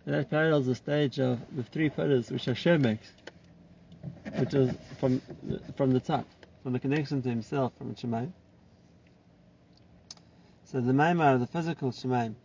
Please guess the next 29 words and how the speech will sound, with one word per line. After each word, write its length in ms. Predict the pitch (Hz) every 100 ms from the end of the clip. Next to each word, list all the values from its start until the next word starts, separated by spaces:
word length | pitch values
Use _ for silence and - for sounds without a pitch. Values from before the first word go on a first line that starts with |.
| - - - -
is, 300 | 135 120 123 - - - - - -
what 140 | 143 117
we 60 |
said, 340 | 113 147 123 101
Bereshis 400 | - 131 135 131 -
Bara 140 | 123
Elokim 280 | 120 117 123
Asher 140 | 120
Shemayim. 400 | - 120 113 147 151 - - - - -
And 100 | 135
it 140 | 127
parallels, 580 | 156 160 156 131 113 - -
uh, 120 | 131
Hashem 240 | 123 151 139
set 180 | -
up 160 | 139 180
the 80 | 160
Shemayim, 460 | 139 120 117 120
which 180 | 123 110
is 100 | 113
the 120 | 113
source 260 | 110 160 139
of 80 | 135
Shefa, 340 | 147 160 131
which 180 | 127 110
is 100 | 117
the 60 | 117
source 300 | - 151 131
of 200 | 120